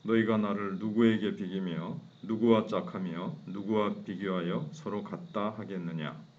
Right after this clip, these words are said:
사람들이 주머니에서 금을 쏟아 내며 은을 저울에 달아 도금장이에게 주고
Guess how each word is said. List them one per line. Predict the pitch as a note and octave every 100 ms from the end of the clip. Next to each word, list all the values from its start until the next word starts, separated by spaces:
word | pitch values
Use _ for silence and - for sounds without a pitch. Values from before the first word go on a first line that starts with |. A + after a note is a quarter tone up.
| - - - - - -
사람들이 | G#2+ G#2 G#2+ G#2+ G#2+
주머니에서 | - G#2 G2+ G2+ F#2+ E2+ - E2+ E2 A2
금을 | - A2 A2+ G#2+
쏟아 | G#2+ F#2 F2 C#2 - -
내며 | F2 F2 D#2 D2+ A2+ B2+ - -
은을 | A#2+ B2+ A#2+ A#2
저울에 | G#2+ G#2 G2+ F#2+
달아 | F#2 F2+ F2 F2 -
도금장이에게 | G#2+ G2+ G#2+ G#2 G2+ G2+ F#2 F2+ E2+
주고 | E2 D#2 D#2+ -